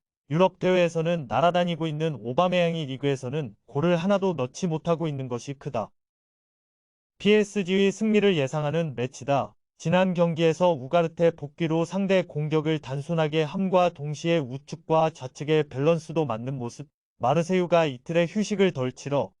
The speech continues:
체력적으로도 불리한 상황이기도 하다. 다만 아직 피에스지도 노 점 구 자리에서의 활용도는 다소 미진한 편. 금일 조합픽은 모두 무료로 보내드렸습니다.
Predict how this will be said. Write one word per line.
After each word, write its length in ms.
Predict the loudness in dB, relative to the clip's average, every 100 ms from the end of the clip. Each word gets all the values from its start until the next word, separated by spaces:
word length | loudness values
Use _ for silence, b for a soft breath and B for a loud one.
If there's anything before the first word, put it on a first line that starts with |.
| _ _
체력적으로도 800 | 0 0 2 0 0 0 0 -2
불리한 440 | -4 -2 0 0
상황이기도 640 | -4 0 0 0 -2 -2
하다. 340 | 0 0 -2 -6 _ _ -6
다만 320 | 0 0 0
아직 340 | -2 -4 -8
피에스지도 720 | 0 0 0 -6 -4 -4 -4
노 200 | -4 -6
점 280 | -6 -8 -8
구 140 | -8
자리에서의 580 | 0 2 2 0 2 2
활용도는 680 | 2 0 0 -2 -2 -4 -6 _
다소 320 | -8 -4 -4
미진한 460 | -4 -4 0 -2 -2
편. 160 | -8 -12 _ _ _ _ _ _ _ _ _ _ _ _ _ _
금일 400 | 0 4 4 4
조합픽은 720 | 2 0 0 -4 -2 -2 -2
모두 300 | -4 -4 -4
무료로 400 | -4 -4 -2 -2
보내드렸습니다. 920 | -2 0 0 0 -2 -4 -8 -4 -4